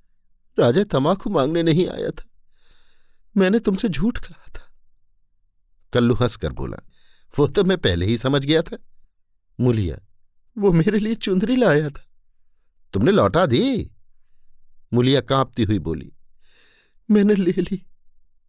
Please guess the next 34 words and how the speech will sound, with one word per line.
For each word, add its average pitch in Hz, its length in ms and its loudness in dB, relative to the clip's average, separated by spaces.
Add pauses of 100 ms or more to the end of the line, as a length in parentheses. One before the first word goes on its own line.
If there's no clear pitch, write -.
(260)
कहते 202 320 2
थे 233 120 0
मैं 208 160 2
जहर 196 280 2
माहौर 196 340 2
खा - 180 -4
लूंगा।" - 460 -8 (1400)
कल्लू 165 220 4
निर्जीव 143 460 2
की 127 140 0
भांति 123 340 0
खाट 120 280 -2
पर 104 140 -2
गिर 131 180 0
पड़ा 110 220 0
और 95 140 2
बोला, 87 340 -2 (1120)
"तो 123 80 2
रूप 147 400 2
मेरे 120 180 2
बस 143 240 -2
का 107 140 0
नहीं 104 360 -2
है, 160 60 -20 (1300)
देव 151 340 2
ने 160 120 2
कुरूप 175 320 2
बना 139 300 0
दिया 151 240 0
तो 160 120 -2
सुंदर 185 400 -2
कैसे 107 300 -4
बन 92 220 -4
जाऊं?" 101 220 -6